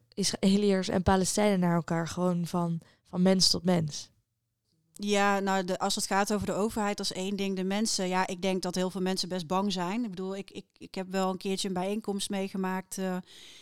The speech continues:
Speaker 2: in een stukje niemandsland tussen Westbank en Israël. Want ze kunnen normaal ook heel moeilijk bij elkaar komen, hè. Ze zijn echt afgescheiden en Israëli's mogen van Israël ook niet in de Westbank komen. Dat is niet andersom.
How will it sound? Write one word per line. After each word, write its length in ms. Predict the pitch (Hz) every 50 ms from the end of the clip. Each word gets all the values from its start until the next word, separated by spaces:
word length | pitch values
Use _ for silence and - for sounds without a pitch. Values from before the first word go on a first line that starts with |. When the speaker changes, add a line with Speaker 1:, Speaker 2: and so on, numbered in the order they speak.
| - _
Speaker 2:
in 100 | - 202
een 80 | 202 202
stukje 300 | - - 214 - - 208
niemandsland 640 | 196 190 202 220 214 202 196 - 202 196 196 196 190
tussen 260 | - 196 - - 190
Westbank 480 | 185 196 202 202 180 208 202 202 190 -
en 180 | 190 190 185
Israël. 420 | 185 196 208 - - 220 220 247 262
Want 160 | 247 220 196
ze 100 | - 202
kunnen 220 | - 208 202 202
normaal 300 | 196 196 202 202 202 208
ook 100 | 202 196
heel 140 | - 208 202
moeilijk 280 | 202 202 208 208 202 180
bij 100 | 190 185
elkaar 340 | 185 185 - 202 196 202 196
komen, 360 | - 180 180 175 170 175 180
hè. 100 | 214 254
Ze 60 | 233
zijn 180 | 208 202 190 -
echt 280 | - 202 - - -
afgescheiden 720 | - 202 208 - - 202 - - - 202 190 196 190 190 185
en 60 | -
Israëli's 480 | 196 196 - - 170 190 202 196 -
mogen 680 | 180 165 170 175 190 208 240 - - 170 170 214 294 339 - - - - - _ _ -
van 240 | - - 196 202
Israël 540 | - 226 277 - - - 170 160 185 180 175
ook 140 | 165 185 180
niet 220 | 185 190 190 175
in 100 | - 180
de 60 | 180 170
Westbank 380 | 185 185 - - 151 147 156
komen. 280 | - 160 156 156 160 165
Dat 120 | 165 160
is 140 | 175 175 170
niet 340 | 180 180 190 202 - - -
andersom. 500 | 185 196 190 170 143 175 175 208 269